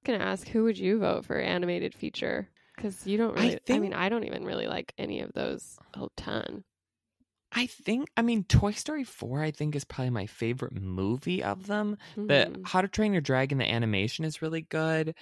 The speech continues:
Speaker 2: So
Speaker 1: Mm-hmm.
Speaker 2: maybe I'd vote for that. Although Toy Story four, I remember thinking that the animation is also
Speaker 1: It was
Speaker 2: really good.
Speaker 1: stunning,
Speaker 2: So,
Speaker 1: yeah.
Speaker 2: so
Speaker 1: Yeah.
Speaker 2: I don't know.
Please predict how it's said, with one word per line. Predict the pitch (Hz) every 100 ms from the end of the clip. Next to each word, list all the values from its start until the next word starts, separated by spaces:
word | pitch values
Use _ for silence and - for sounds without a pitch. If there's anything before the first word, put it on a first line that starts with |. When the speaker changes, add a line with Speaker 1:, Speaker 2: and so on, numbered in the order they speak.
| -
Speaker 2:
So |
Speaker 1:
Mm-hmm. | 190 175 139
Speaker 2:
maybe | 123 127 147
I'd | 135 127
vote | 113 -
for | -
that. | 120 135
Although | - 254
Toy | - 349 370
Story | 403 381
four, | - 185
I | 170
remember | 143 123 120
thinking | 131 120 117
that | 101
the | 90 71
animation | 104 95 92 -
is | 85
also | 60 87 78
Speaker 1:
It |
was | 64
Speaker 2:
really | 57
good. | -
Speaker 1:
stunning, | 71 175 -
Speaker 2:
So, | - 101 -
Speaker 1:
yeah. | 180 185 - _ _ _ _ _ _ _ -
Speaker 2:
so | - - 175 175 -
Speaker 1:
Yeah. | 196 190 185
Speaker 2:
I | 185
don't | 175 110
know. | 85 92